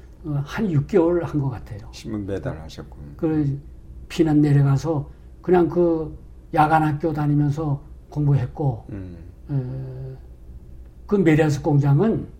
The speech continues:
Speaker 1: 영도인데 부산 영도에 가 살았거든요.
Speaker 2: 예.
Speaker 1: 영도에
Speaker 2: 저도 영도에 살았어요.
Speaker 1: 예.
Speaker 2: 중학교 때 영도에
Speaker 1: 어,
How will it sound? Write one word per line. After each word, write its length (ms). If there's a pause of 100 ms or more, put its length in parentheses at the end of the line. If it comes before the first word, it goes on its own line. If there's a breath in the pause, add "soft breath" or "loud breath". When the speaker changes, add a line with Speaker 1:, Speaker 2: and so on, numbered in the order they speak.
(320)
Speaker 1:
영도인데 880 (680)
부산 320
영도에 340
가 120
살았거든요. 760
Speaker 2:
예. 520
Speaker 1:
영도에 480
Speaker 2:
저도 300
영도에 380
살았어요. 460
Speaker 1:
예. 340
Speaker 2:
중학교 460
때 140
영도에 260
Speaker 1:
어, 80